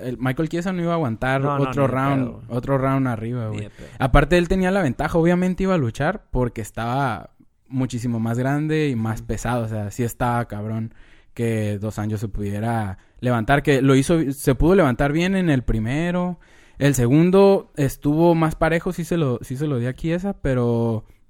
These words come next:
Speaker 1: el tercero, yo creo que se le fue de las manos. Yo
Speaker 2: Se
Speaker 1: creo
Speaker 2: le
Speaker 1: que
Speaker 2: fue
Speaker 1: no.
Speaker 2: la, sí, sí, yo creo que el, el tercer round
Speaker 1: Sí,
Speaker 2: fue
Speaker 1: güey.
Speaker 2: totalmente para Chiesa.
Speaker 1: Aflojó machín dos años, güey.
Speaker 2: Aflojó machín y, y bueno, no, este, lo supo aprovechar bastante bien.
Speaker 1: Sí, güey.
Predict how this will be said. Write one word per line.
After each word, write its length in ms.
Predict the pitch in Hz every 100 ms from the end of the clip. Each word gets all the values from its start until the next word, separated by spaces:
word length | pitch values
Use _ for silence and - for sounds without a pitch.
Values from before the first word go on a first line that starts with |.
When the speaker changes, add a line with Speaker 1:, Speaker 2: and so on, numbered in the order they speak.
| - _
Speaker 1:
el 200 | 123 127
tercero, 560 | 120 104 139 170 180 -
yo 180 | 139 135
creo 200 | 147 143
que 100 | 160
se 120 | 147
le 120 | 120
fue 320 | - 123 131
de 80 | 135
las 140 | 135
manos. 260 | 113 120 127
Yo 60 | 131
Speaker 2:
Se 80 |
Speaker 1:
creo 40 | 143
Speaker 2:
le 40 |
Speaker 1:
que 100 | 160
Speaker 2:
fue 60 | 151
Speaker 1:
no. 140 | 151
Speaker 2:
la, 60 | -
sí, 260 | 139 117 98
sí, 140 | - 131
yo 120 | 127
creo 200 | 139 139
que 140 | 135
el, 140 | 117 -
el 160 | 113
tercer 340 | 113 113 131 127
round 240 | 139 143
Speaker 1:
Sí, 60 | -
Speaker 2:
fue 320 | 127 127 127
Speaker 1:
güey. 160 | 117
Speaker 2:
totalmente 460 | 104 131 131 135 135
para 240 | - 117 -
Chiesa. 400 | 139 156 190 - _
Speaker 1:
Aflojó 400 | 131 139 127 135
machín 520 | 151 143 135 135 123 -
dos 220 | 123 117
años, 260 | 101 110 95
güey. 140 | 123 - -
Speaker 2:
Aflojó 340 | 135 123 131
machín 560 | 131 139 - 190 240 -
y, 420 | - 139 127 117 -
y 300 | 113 113 113
bueno, 400 | 117 135 131 104
no, 280 | 120 120 123
este, 720 | 131 131 - 117 110 107 104 _ _ _
lo 120 | 123 123
supo 160 | 135
aprovechar 340 | 165 127 110 147
bastante 320 | 143 151 147
bien. 240 | 151 214 - - -
Speaker 1:
Sí, 220 | 104 110
güey. 180 | 101